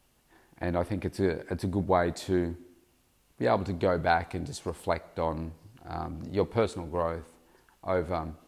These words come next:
you know, a, a period of time. But let's face it, no one wants to stay still. We all want to grow. So unless we are capturing where we are at points in time, the only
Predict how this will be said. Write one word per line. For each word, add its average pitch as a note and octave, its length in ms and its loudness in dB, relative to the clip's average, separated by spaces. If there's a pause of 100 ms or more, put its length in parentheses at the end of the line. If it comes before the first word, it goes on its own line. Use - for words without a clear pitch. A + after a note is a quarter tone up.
(220)
you A2 120 -4
know, E2 180 -2
a, E2+ 200 -2
a D#2+ 40 -6
period D#2+ 340 -2
of D#2 80 -6
time. D#2+ 440 -2 (640)
But C3+ 120 2
let's E3+ 180 2
face B2+ 260 6
it, G#2 100 0
no A#2+ 240 6
one C#3 160 8
wants A#2 220 2
to G#2+ 100 -2
stay G2+ 260 4
still. E2 400 -2 (680)
We A2 160 8
all B2 160 10
want A#2 180 4
to F#2+ 60 -2
grow. G2+ 420 4 (1200)
So F#2+ 460 4 (640)
unless G#2 460 2
we G#2 340 4
are F#2 120 0
capturing F#2+ 800 0 (380)
where G#2+ 220 8
we G2 160 8
are F#2 180 10
at F2 120 -4
points F#2+ 340 0
in F#2 120 -4
time, F2 540 2 (800)
the A2+ 140 8
only A2 500 8